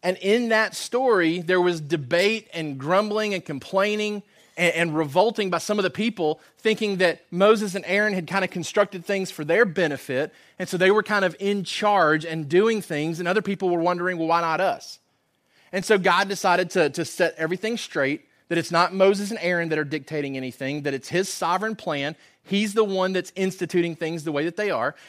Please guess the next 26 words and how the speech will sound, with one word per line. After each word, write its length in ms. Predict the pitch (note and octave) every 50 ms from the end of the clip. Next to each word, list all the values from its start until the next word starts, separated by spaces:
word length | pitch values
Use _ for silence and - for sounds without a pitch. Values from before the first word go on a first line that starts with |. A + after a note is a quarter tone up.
| - -
And 120 | - F#3+ F#3
so 100 | - G#3
everybody 380 | - F#3+ F#3+ G3 G#3 G#3 G#3+
had 180 | F3+ F#3+ G3 F#3
to 100 | G3 F#3+ - _ _ _
bring 300 | - E3 D#3 F3 F3+ G3+
a 40 | A#3
staff 640 | A3 - - - - F#3 F3 F3 F3+ F#3 F#3+ F3+ -
and 100 | F3+ D3
produce 380 | - E3+ D#3+ D#3 E3 F#3+ -
a 80 | A3+ G#3
staff 420 | - - - F#3+ F3+ F#3 F#3+ F#3+
from 140 | - G#3 F#3
the 80 | E3 E3+
different 320 | D#3 E3 E3 - G#3+ F#3
tribes, 540 | - - G3 F#3 F#3 F3+ F3+ F#3+ F#3 E3+ D3+
and, 160 | E3 D3+ C3 - _ _ _ _
and 160 | D3+ F3 F3
whoever 400 | - - F3+ E3+ E3+ F3 F#3 G#3
staff 480 | F#3+ - - - G#3 F#3+ F#3+ F#3 E3+ -
budded, 640 | C#3+ B2 A2+ F3+ F#3+ G3 F3 C#3+ C#3+ E3 F3+ F#3 - _ _ _ _ _ _ _ _ _ _ _
whichever 280 | - D3 - F#3 F3+ F#3
staff 400 | F3+ - - G3+ F#3+ G3 G3+ -
which 180 | F#3 E3+ - -
was 140 | D#3+ C#3
dead 480 | A#2+ A#2+ C3 F#3+ F#3 E3+ D3 C#3 C#3 C#3